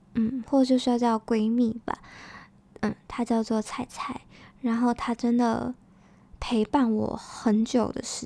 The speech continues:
间，从高中开始到现在，真的已经蛮多年的了。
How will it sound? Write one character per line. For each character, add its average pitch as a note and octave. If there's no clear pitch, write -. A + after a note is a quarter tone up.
间， -
从 A3
高 D#4
中 C#4+
开 C4
始 B3+
到 A#3
现 A#3
在， C4+
真 C4+
的 C#4+
已 B3
经 A3+
蛮 G#3
多 A3+
年 A#3
的 A#3
了。 A3+